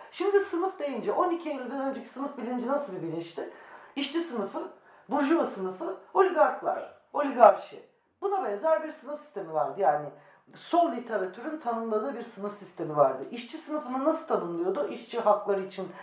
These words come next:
bir araya gelen, işte direnen vesaire vesaire. Ee, mesela bunun içinde, bu tanımın içinde din yoktu. Ama şimdi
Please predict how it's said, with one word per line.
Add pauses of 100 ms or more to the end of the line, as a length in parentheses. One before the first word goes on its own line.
(140)
bir
araya
gelen,
işte (420)
direnen
vesaire
vesaire. (320)
Ee,
mesela
bunun
içinde,
bu
tanımın
içinde
din
yoktu. (440)
Ama
şimdi